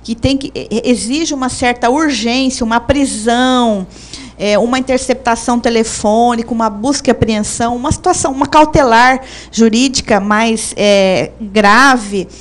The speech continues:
então pode procurar diretamente o Ministério Público, mas tem que ter um registro na delegacia, né? A primeira providência é o registro pra iniciar as investigações.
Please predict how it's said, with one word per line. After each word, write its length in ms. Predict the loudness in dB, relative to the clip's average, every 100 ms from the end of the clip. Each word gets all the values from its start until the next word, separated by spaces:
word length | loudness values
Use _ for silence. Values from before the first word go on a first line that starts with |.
| -18 -14 -6
então 260 | -2 0 0
pode 440 | 4 4 4 2
procurar 400 | 0 0 0 0
diretamente 600 | 0 -2 -2 -2 -2 -2
o 40 |
Ministério 500 | 0 0 -2 -2 -4
Público, 300 | -2 -2 -2
mas 240 | -4 -6 -4
tem 240 | -4 -2
que 80 | -4
ter 200 | 0 0
um 60 | 2
registro 540 | 0 -4 -6 -10 -10
na 100 | -8
delegacia, 800 | -6 -4 -4 -6 -8 -10 -8 -8
né? 200 | -8 -8
A 40 | -8
primeira 460 | -8 -6 -4 -4
providência 640 | -4 -4 -4 -8 -6 -4 -4
é 20 |
o 40 |
registro 420 | -2 -2 -4 -6
pra 220 | -2 -2 -2
iniciar 540 | -6 -8 -2 0 2
as 140 | 0 -2
investigações. 1040 | -2 -4 -4 -4 -2 -4 -6 -8 -10